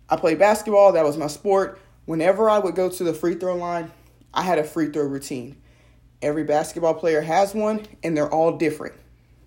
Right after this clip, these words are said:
My free throw routine looked like this. I would stand just outside the three-point line, and I would take three deep breaths.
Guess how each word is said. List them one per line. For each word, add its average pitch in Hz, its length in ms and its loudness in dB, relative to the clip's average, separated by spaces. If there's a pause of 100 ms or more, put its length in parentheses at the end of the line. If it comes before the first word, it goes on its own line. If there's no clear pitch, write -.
(240)
My 170 200 4
free 202 200 -2
throw 190 220 -2
routine 151 600 -4 (300)
looked 151 280 0
like 147 220 -2
this. - 460 -8 (1600)
I 160 100 2
would 147 160 -4
stand 147 520 -2
just 156 260 -4
outside 202 420 2
the 214 40 -6
three-point 190 460 -4
line, 139 360 -8 (360)
and 147 100 -6
I 160 60 2
would 151 120 0
take 151 220 0
three 160 240 -4
deep 160 240 -8
breaths. - 480 -6